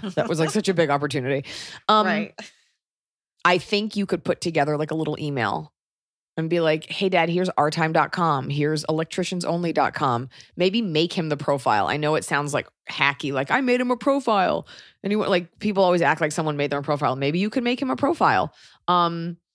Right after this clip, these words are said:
Speaker 1: maybe you can look up things in his area. Maybe you could come for the weekend
Speaker 2: Mm-hmm.
Speaker 1: and you could get out and do stuff. Uh, reach out to a friend and, uh, of his and be like, "Hey, here's what we're gonna do." You know,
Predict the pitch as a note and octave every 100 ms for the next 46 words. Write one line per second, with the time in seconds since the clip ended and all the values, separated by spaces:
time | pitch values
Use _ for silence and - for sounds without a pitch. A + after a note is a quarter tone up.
0 | _ _ _ - F#3+ F3+ F#3+ F#3+ F#3+ F#3+
1 | G#3 - G3+ F#3 F#3 F3+ C#3 D#3+ F3 C#3
2 | - F3 F#3 G3+ A3+ A#3+ - - F3+ F#3
3 | F#3 E3 B2+ C3+ D3 C3+ D#2 B1 - -
4 | F#3 G3 G#3 G#3+ E3+ E3 F3 D#3 E3+ D#3
5 | D#3+ - C#3 D3 D3 - A2 - - -
6 | - _ _ _ - C#3+ C#3 C3 A#2+ _
7 | E3+ D#3+ F3+ A#3 A#3 - G#3+ F#3 - A#3
8 | G#3 E3 D#3 C#3+ C#3+ - D#3+ - D3 D#3
9 | D3 D3 D3 D3+ D#3 G3 F#3 E3+ E3+ D3
10 | F3+ G#3 G#3 A#3+ A3+ F3 E3+ E3+